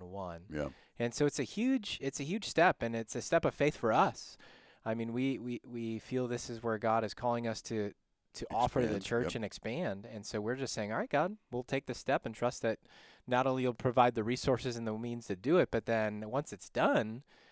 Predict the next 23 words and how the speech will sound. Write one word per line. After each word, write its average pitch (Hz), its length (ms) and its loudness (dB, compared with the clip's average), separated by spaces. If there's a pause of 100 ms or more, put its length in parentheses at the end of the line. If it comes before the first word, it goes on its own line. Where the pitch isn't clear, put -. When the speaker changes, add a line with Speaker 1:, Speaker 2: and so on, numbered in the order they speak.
(360)
Speaker 1:
that 120 160 6
actually 123 300 0
people 120 240 -2
will 110 60 2
come 190 220 -4
and 120 100 -6
use 87 200 -12
it." - 120 -16 (200)
Speaker 2:
Yeah. 71 240 -6 (160)
Speaker 1:
Which 107 180 -10
is 104 120 -14
what 104 120 -10
we're 95 100 -10
hoping. 95 260 -10 (280)
Speaker 2:
Remember, 110 440 8
uh, 90 160 8 (100)
in 104 160 4
our 101 100 6
minds 85 560 2
and, 76 220 -4
and, 85 160 0
and 67 220 -4 (100)
ed-, 90 180 6